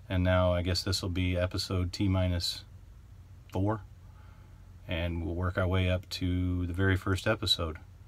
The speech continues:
So enjoy it or don't. Uh, if you're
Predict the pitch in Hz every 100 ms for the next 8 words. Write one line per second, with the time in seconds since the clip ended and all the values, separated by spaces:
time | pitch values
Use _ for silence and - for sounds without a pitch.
0 | - - - - 95 90 92 113 113 113
1 | - - - 98 92 98 92 - - -
2 | - - - - - - - 78 82 -
3 | 87 82